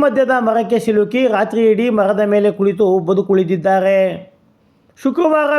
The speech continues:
ಬೆಳಗ್ಗೆ ಸ್ಥಳೀಯರಿಗೆ ಸಹಾಯಕ್ಕಾಗಿ ಅಂಗಲಾಚಿದ ಯುವತಿಯ ಸ್ಥಿತಿ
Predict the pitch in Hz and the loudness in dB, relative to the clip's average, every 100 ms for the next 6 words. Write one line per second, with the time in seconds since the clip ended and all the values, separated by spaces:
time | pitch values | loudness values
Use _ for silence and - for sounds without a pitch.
0 | 233 233 226 247 240 220 220 233 208 226 | 0 0 0 0 0 0 2 2 0 0
1 | 247 202 208 220 220 214 214 208 226 202 | 0 0 0 2 0 0 0 2 0 2
2 | 208 202 202 185 226 208 196 196 208 202 | 0 0 -2 -2 0 0 0 0 0 -2
3 | 196 185 | -2 -2